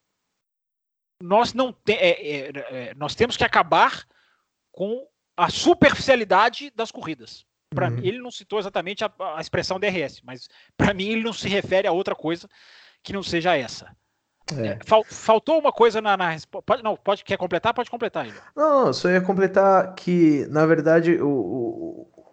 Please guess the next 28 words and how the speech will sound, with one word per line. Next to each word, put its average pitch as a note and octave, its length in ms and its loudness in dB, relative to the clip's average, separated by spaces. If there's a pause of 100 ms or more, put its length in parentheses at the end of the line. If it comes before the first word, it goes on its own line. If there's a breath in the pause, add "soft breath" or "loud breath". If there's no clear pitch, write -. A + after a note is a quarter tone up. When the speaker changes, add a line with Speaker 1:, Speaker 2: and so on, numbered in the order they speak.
Speaker 2:
o, D3+ 320 2
o D3+ 40 4
meu F3 220 8
ponto G#3 180 8
de F3 120 2
vista D#3+ 480 4
é C3+ 120 4
que D3 320 0
ele F3+ 320 4
respondeu C#3 720 2
isso D#3 320 2
de C#3+ 120 -2
uma C#3+ 120 2
maneira C3+ 380 4
enfática, C#3 640 2 (220 loud breath)
sendo F#3 640 2
que E3 260 4
todo D#3 300 0
mundo C3+ 260 -2
sabe C3 400 2
que B2+ 240 -2
o E3 160 4
próprio C#3 380 2
Ross A#2+ 180 2
Brown, B2+ 260 0
logo C#3 380 6
que C3+ 180 -4
ele A#2 380 -2